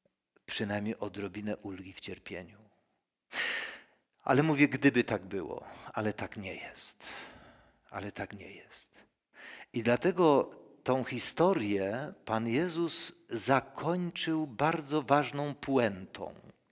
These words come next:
którą nie doczytałem na początku, bo zrobiłem krótką jej analizę. A więc otwórzmy jeszcze raz Ewangelię Łukasza, szesnasty rozdział i czytajmy dalej.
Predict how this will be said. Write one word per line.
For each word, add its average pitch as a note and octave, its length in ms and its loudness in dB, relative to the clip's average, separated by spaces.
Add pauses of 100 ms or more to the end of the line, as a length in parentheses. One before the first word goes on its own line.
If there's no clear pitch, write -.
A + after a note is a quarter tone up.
(140)
którą C3+ 720 0 (120)
nie B2+ 220 2
doczytałem G2 760 2
na G2 120 -4
początku, A2 760 -4 (420)
bo C#3+ 440 6
zrobiłem C3 560 2
krótką A#2+ 440 -2
jej A2+ 180 0
analizę. G2+ 680 -4 (500)
A C#3 100 4
więc F3 460 4
otwórzmy D#3+ 520 2
jeszcze B2 340 8
raz B2 240 10
Ewangelię A2+ 480 2
Łukasza, A2 460 0
szesnasty A2+ 600 -4
rozdział C3 580 0 (420)
i B2 80 -2
czytajmy A#2+ 960 4
dalej. G2+ 720 0